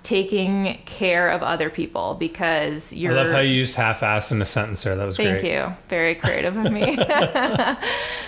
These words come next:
Speaker 1: But yeah, you're not, you're not even capable, if you're not taking care of yourself, to do a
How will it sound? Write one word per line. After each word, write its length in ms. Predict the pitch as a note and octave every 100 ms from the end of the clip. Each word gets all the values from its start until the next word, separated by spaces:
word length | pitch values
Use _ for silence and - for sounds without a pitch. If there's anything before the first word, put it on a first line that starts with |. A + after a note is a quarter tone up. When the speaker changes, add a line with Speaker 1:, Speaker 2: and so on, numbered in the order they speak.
| -
Speaker 1:
But 200 | G#3 -
yeah, 300 | F#3+ B2 B2+
you're 200 | F3 F#3+
not, 240 | F#3+ F#3+ G3+
you're 100 | G#3
not 160 | G#3
even 240 | A#3 A#3 G#3+
capable, 920 | - F3+ F3+ G3+ F3 C#3+ G2+ - F#3+ -
if 220 | F#3 F#3
you're 100 | F3
not 200 | E3 D3+
taking 220 | E3+ E3+
care 160 | F#3 E3+
of 40 |
yourself, 560 | E3 E3 D#3+ E3+ A3 -
to 340 | - G3+ F3 E3+
do 480 | D3 F#3 F3+ F3+
a 540 | - F3 E3+ E3+ D#3+